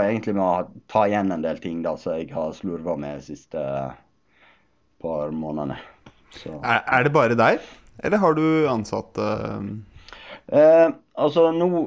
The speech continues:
Speaker 1: i Sunde Bitmynthandel, så er det jeg driver med nå, så er det bare meg. Eh, men jeg har tilsett tre stykk, så nå holder jeg på å programmere på en ny plattform.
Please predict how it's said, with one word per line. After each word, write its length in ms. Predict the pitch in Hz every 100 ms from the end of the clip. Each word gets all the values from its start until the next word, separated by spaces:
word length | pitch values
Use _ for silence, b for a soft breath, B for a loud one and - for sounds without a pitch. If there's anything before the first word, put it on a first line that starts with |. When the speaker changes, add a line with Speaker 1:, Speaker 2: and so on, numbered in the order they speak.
| -
Speaker 1:
i 100 | 139
Sunde 380 | 139 160 165
Bitmynthandel, 720 | 147 143 127 87 82 87 78 - B B
så 200 | - 120
er 60 |
det 80 | 117 120
jeg 60 | 107
driver 140 | 107
med 100 | 98
nå, 80 | 92 - _ _ _
så 220 | - 143 143
er 80 |
det 100 | 110 104
bare 140 | 104
meg. 220 | 87 76 - _ _ _ _ _ _ _ b b b b b _
Eh, 280 | 110 113 117 - _ _
men 480 | 120 123 135 151 151
jeg 200 | - 127
har 240 | 123 151 143
tilsett 640 | - 175 139 107 - _ - - _
tre 140 | - 127 101
stykk, 340 | 78 - - - - 120
så 400 | - 117 110 110
nå 140 | 113 117 107 104 _ -
holder 240 | 104 98
jeg 80 | 95
på 140 | 117 101
å 40 |
programmere 420 | 107 104 107 107 -
på 120 | 104
en 40 | 113
ny 60 | 110
plattform. 460 | 98 - 80 69